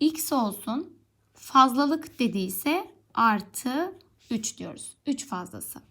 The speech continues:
Bir sayının iki katının dört eksiği. Bir sayıyı x olarak alıyorum ama bunun yerine m alabilirsiniz, a alabilirsiniz,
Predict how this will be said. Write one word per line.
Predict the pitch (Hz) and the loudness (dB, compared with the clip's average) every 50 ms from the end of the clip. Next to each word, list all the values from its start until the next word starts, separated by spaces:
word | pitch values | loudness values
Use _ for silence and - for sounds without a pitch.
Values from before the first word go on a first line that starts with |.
| _ _ _ _ _ - - - - - - - _ _ _ - | _ _ _ _ _ -20 -20 -20 -20 -20 -20 -20 _ _ _ 2
Bir | 240 285 359 453 | 4 4 4 4
sayının | 453 - - 392 370 320 285 262 269 294 294 294 - - | 2 -2 0 2 4 4 6 4 4 2 0 -4 -6 -6
iki | 226 220 - 359 349 | -6 -4 -2 -4 -4
katının | - 403 392 403 392 392 403 403 403 381 302 | -4 -6 -8 -6 -6 -6 -6 -4 -2 0 2
dört | 302 311 311 294 285 - | 4 4 4 4 2 -2
eksiği. | - 208 196 - - - - 185 180 175 - - - _ _ _ _ _ _ _ - - - _ _ 262 | -4 -6 -6 -8 -10 -10 -8 -8 -10 -10 -12 -18 -20 _ _ _ _ _ _ _ -20 -20 -20 _ _ 0
Bir | 220 233 302 359 403 | 4 6 6 6 4
sayıyı | 403 - - - 381 349 320 294 277 269 277 302 359 392 - - _ _ _ _ | 2 -2 -2 0 2 4 6 6 6 6 6 4 2 -2 -8 -16 _ _ _ _
x | 320 381 370 - - - | -2 0 0 -2 -2 0
olarak | 320 269 240 220 208 214 - - | 0 2 2 2 0 0 -2 -4
alıyorum | 202 190 190 185 190 202 262 285 - | -6 -4 -4 -4 -4 -4 -4 -2 0
ama | 294 302 302 262 | 0 0 2 2
bunun | 285 294 311 311 | 2 2 4 4
yerine | 302 294 269 254 247 247 240 233 233 233 - - _ _ | 4 2 2 2 0 0 0 0 -2 -4 -8 -14 _ _
m | 254 247 254 254 254 240 | -2 0 0 0 -2 -2
alabilirsiniz, | 240 247 247 220 233 233 233 226 226 - 233 226 220 214 220 - - | -2 -2 -2 -2 -4 -4 -4 -6 -6 -6 -6 -6 -8 -10 -8 -2 0
a | 220 226 226 | 2 2 2
alabilirsiniz, | - 226 226 226 220 220 208 214 214 214 - - 214 214 214 214 214 - | 2 0 -2 -4 -6 -6 -6 -6 -6 -6 -6 -6 -4 -2 -2 -4 -4 -8